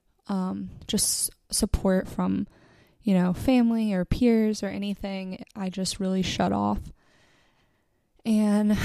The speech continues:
<sighs> just had a lot of shame, and honestly just did a lot of writing in high school when there was a lot of stuff going on. So, yeah,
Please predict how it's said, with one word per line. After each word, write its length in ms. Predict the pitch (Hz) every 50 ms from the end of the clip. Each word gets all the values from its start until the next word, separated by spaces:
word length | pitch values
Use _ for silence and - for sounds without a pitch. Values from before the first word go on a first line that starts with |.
| - -
<sighs> 200 | - - - 214
just 260 | 214 208 190 - - -
had 240 | - - 202 196
a 60 | 196 190
lot 140 | 190 185
of 100 | 190 185
shame, 680 | - - - 277 262 254 247 240 233 233 226 226 220 208
and 280 | 208 214 226 220 208 - - _ - -
honestly 340 | 214 202 196 190 - - 208
just 240 | 202 - 202 - -
did 160 | - 190 185
a 60 | 185
lot 180 | 185 190 185 190
of 120 | 185 185
writing 400 | 185 185 185 185 185 185 185 185
in 100 | 185 185
high 180 | 180 - 190 185
school 500 | - - - - 185 185 185 185 190 - - _ _ _ _ _ _ - - _ _ _ _ _ _ _ _ _ _ _ _ _ - _ -
when 580 | 196 190 185 185 190 196 196 185 185 196 - - 208
there 180 | 196 202 202
was 140 | 196 190 190
a 60 | 196
lot 160 | 185 190 185
of 60 | 185 -
stuff 300 | - - - 180 - -
going 320 | - 185 185 185 190 190
on. 360 | 190 196 196 - - 208 208 - - - - - - - - - _ _ _ _ _ _ _ _ _ _ _ _ _ - _ _ _ _ _ _ _ _ _ _ _ _
So, 560 | - - - 226 214 208 208 208 202 196 190 -
yeah, 420 | - 214 214 202 202 - - -